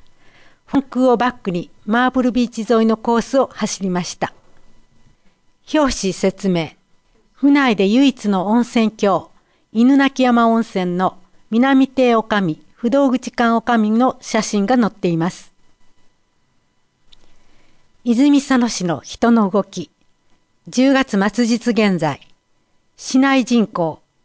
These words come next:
十万一千百三十人、前月比マイナス五十二人、男四万八千八百四十七人、マイナス三十五人、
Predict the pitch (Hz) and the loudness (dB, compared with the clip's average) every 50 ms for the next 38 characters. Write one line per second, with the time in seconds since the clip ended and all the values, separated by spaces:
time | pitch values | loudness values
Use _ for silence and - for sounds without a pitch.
0 | _ _ - 202 185 240 277 285 277 262 254 233 196 190 196 190 - - - 247 | _ _ -14 -6 0 2 4 4 4 4 4 2 0 0 -2 -4 -6 -4 -2 0
1 | 226 202 202 - 226 220 - - - - 226 226 220 - - 208 185 170 156 147 | 0 0 0 -2 -4 -6 -6 -10 -4 -2 0 0 0 0 0 -2 -2 0 -2 -4
2 | 151 - _ _ _ _ _ _ _ _ _ _ _ _ - 247 262 269 269 262 | -6 -8 _ _ _ _ _ _ _ _ _ _ _ _ -2 0 2 4 4 4
3 | 269 247 - - 233 - - 175 165 _ _ _ _ _ - 208 226 254 269 262 | 2 0 -2 -6 -10 -8 -6 -8 -10 _ _ _ _ _ -6 -4 0 2 2 2
4 | 269 262 - - 233 196 214 214 208 226 247 240 226 220 220 202 202 175 135 - | 2 2 0 -4 -2 0 0 0 2 2 2 2 2 2 2 2 0 -2 -4 -6
5 | - _ _ _ _ _ _ _ _ _ _ _ _ _ _ _ _ _ _ - | -12 _ _ _ _ _ _ _ _ _ _ _ _ _ _ _ _ _ _ -16
6 | - - - 254 247 - - 214 202 - - _ _ _ _ - 233 262 277 269 | -10 -2 -2 -2 -2 0 -2 -2 -2 -2 -6 _ _ _ _ -2 0 2 4 4
7 | 247 233 208 190 170 185 190 185 - - 208 190 180 175 156 156 - _ - 262 | 4 4 2 0 0 -2 -4 -6 -4 -4 -2 -2 -2 -2 -4 -6 -8 _ -4 -4
8 | 247 - 240 233 254 269 254 226 - 214 190 180 175 175 180 196 214 208 185 147 | -4 -2 0 0 2 2 2 2 2 0 -2 0 0 0 0 0 0 -2 -2 -4
9 | 139 - _ _ _ _ _ _ _ _ _ _ _ _ _ _ - - 220 247 | -6 -8 _ _ _ _ _ _ _ _ _ _ _ _ _ _ -6 -2 0 2
10 | 254 247 240 240 240 - - - - 254 254 254 233 - 196 175 165 151 175 170 | 2 2 2 0 -2 -6 -14 -6 -4 0 0 0 0 0 -2 -4 -4 -2 -4 -2
11 | 175 190 185 143 | -2 0 -2 -4